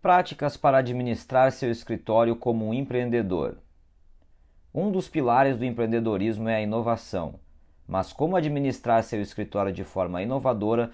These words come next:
no cenário jurídico brasileiro, que possui uma lógica de negócio engessada que chega a condenar ações básicas da sociedade atual, como relacionamento com clientes através de redes sociais?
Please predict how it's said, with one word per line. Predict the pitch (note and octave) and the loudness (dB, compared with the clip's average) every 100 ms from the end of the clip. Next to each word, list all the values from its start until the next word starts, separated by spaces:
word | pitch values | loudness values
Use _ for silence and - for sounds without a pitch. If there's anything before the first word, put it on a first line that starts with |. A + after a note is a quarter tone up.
| - _ | -12 _
no | A2 | -10
cenário | - B2+ G#2 A2 A2 | -4 -2 0 0 0
jurídico | G2+ G2 C#3 D3 - | -4 -4 -4 -6 -4
brasileiro, | A#2 A#2 A#2 G#2 G2 D#2+ - - _ - | -2 -2 -2 -2 -2 -4 -10 -20 _ -8
que | A2+ | -8
possui | A2 G#2 - A#2 | -4 -6 -2 -2
uma | A#2 A2 | 0 0
lógica | G2+ A#2 A#2 A2 G#2 | 2 2 0 -4 -6
de | A2 | -4
negócio | G#2 G2+ G#2 - | -2 -2 -2 -4
engessada | A2+ B2+ - A2+ A2 A2+ A#2+ - - - | -6 -6 -2 2 2 2 -2 -6 -20 -8
que | C3+ | -6
chega | B2 D3 C3+ | -2 0 0
a | B2+ | 0
condenar | - F3+ E3+ C3+ C3 | -2 0 2 2 2
ações | B2+ B2+ A#2 F#2 | 0 -2 -4 0
básicas | A2 C#3 C3+ C3+ A#2 | 4 4 4 -4 -4
da | A#2+ | -4
sociedade | B2 A#2+ A2+ G#2 G2+ | -4 -6 -2 0 0
atual, | A2+ D3 C3 B2+ B2+ - - - | -2 -2 2 4 4 -2 -20 -6
como | C#3+ C#3 | -2 0
relacionamento | B2+ C#3+ C#3+ C#3+ C3+ B2 C3 C3+ | 2 2 2 0 -2 -2 -4 -4
com | C3 C3 | -6 -6
clientes | C#3+ A#2 A#2 A#2 A#2+ | -4 -2 -2 -2 -4
através | A#2+ A2+ F2+ G2+ G2+ | -2 -2 0 0 0
de | G#2+ | -2
redes | G2+ G2+ | -2 -2
sociais? | G#2 G#2+ - G#2+ E2 - - | -4 -8 0 2 2 0 -10